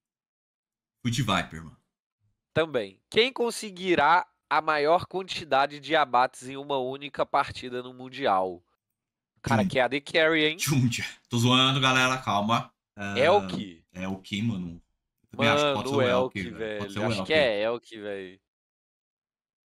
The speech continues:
Speaker 1: Elk ou Pace? Mas, eu não sei, a G N D tem um Chove,
Speaker 2: Mano,
Speaker 1: né?
Speaker 2: tem que
Speaker 1: O
Speaker 2: ser
Speaker 1: Chove
Speaker 2: coreano, tem que ser core-, ó, tem que ser chinês, tem que ser chinês.
Speaker 1: É, o,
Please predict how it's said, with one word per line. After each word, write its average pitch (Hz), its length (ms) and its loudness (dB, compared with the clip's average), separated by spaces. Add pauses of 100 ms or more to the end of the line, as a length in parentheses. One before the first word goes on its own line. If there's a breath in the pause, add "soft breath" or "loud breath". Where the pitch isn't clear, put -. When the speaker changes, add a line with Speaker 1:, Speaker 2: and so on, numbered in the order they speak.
(160)
Speaker 1:
Elk 170 520 2
ou 165 140 4
Pace? 101 640 2
Mas, 123 300 -4
eu - 80 -12
não 190 120 -2
sei, 160 160 -4
a 147 80 2
G 131 80 2
N 135 100 4
D 135 120 0
tem 165 120 -2
um 202 140 -4
Chove, 151 320 0
Speaker 2:
Mano, 185 220 6
Speaker 1:
né? 131 60 4
Speaker 2:
tem 139 100 4
que 156 60 4
Speaker 1:
O - 20 6
Speaker 2:
ser - 100 4
Speaker 1:
Chove 151 100 2
Speaker 2:
coreano, 165 560 4
tem 147 160 -10
que - 80 -14
ser 160 120 -2
core-, 156 240 2
ó, 175 120 6
tem 170 140 -2
que - 80 -12
ser 165 140 -4
chinês, 160 400 -4
tem 135 120 -14
que - 60 -20
ser 135 100 -12
chinês. 127 480 -12
Speaker 1:
É, 101 420 -2
o, 127 180 0